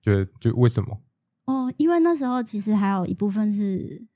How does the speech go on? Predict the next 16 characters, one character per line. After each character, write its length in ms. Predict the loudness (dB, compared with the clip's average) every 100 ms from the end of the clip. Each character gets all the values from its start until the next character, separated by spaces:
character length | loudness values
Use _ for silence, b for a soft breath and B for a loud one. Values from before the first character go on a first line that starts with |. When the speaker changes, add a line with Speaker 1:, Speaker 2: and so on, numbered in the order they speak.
| _
Speaker 2:
私 460 | _ -20 -8 -2 0
人 260 | 2 0 0
健 220 | 0 0
康 260 | 0 0
问 180 | -2 -4
题， 160 | -6 -10
就 120 | -4 -2
那 120 | 0
时 80 | 0
候 60 |
我 100 | -2
有 120 | -4
开 280 | -6 -8 -8 -8
刀， 220 | -12 -12 -12 _ _ _
然 120 | -6
后 180 | -4 -4